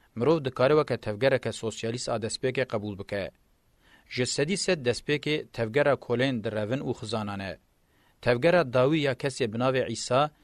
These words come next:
meşa fethê ya Qudsê ye. Ango li pê qiraltiyê ye. Qiralê xizanan. mîna Spartakosê Romayî ye. Lêya wî bêşer e. Tevger piştî dozdeh hewariyan nemaze piştî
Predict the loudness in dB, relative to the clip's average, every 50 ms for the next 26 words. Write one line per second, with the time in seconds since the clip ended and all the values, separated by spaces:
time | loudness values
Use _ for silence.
0 | _ _ _ _ -2 0 0 0 2 2 2 2 2 -2 -6 -6 -4 -2 0 0
1 | 0 0 0 -2 -8 -6 -6 -4 -4 -4 -2 -4 -6 -8 _ _ _ _ _ _
2 | _ _ _ _ _ _ _ _ _ 0 0 2 2 2 2 4 4 2 2 -2
3 | _ _ _ -6 -4 -4 -2 0 2 0 0 2 0 0 0 0 0 -2 -2 -2
4 | -2 0 -2 -4 -6 _ _ _ _ _ _ _ _ _ _ _ -2 2 4 4
5 | 4 4 2 0 -2 -6 -4 -4 -4 -4 -6 -10 -12 -14 _ _ _ _ _ _
6 | _ _ _ _ _ -4 -2 0 0 0 -2 -4 -6 0 2 2 2 2 0 -2
7 | -2 -2 -6 -2 0 0 0 0 0 -2 -2 0 2 2 2 0 0 0 -2 -4
8 | -4 -6 -8 _ _ _ _ _ _ _ _ _ _ -6 -4 0 2 4 4 4
9 | 4 2 0 -2 -2 -6 -12 _ -12 -6 -2 0 0 0 0 -4 -4 -4 -4 -6
10 | -6 -8 _ _ _ _ _ _ _ _ _ _ -4 0 0 2 4 4 4 4
11 | 4 2 -4 -6 -4 -4 -4 -2 0 0 0 0 -2 -4 -2 0 0 2 2 0
12 | 0 0 0 0 0 -2 -8 _ _ _ _ _ _ -6 -2 2 2 4 4 2
13 | 2 2 0 -2 -2 _ -10 -8 -6 -4 -6